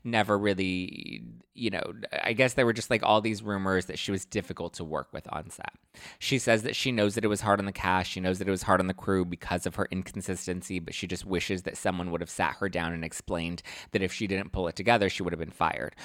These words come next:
So I guess she didn't really realize the,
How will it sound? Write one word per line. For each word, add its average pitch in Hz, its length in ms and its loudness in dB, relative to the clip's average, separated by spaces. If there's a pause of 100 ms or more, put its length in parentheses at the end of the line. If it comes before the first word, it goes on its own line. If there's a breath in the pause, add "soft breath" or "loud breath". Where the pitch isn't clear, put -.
(120 loud breath)
So - 140 0
I 117 60 6
guess 139 160 2
she 156 160 0
didn't 127 280 -2
really 104 320 -2
realize 95 920 2 (400 soft breath)
the, 87 640 -4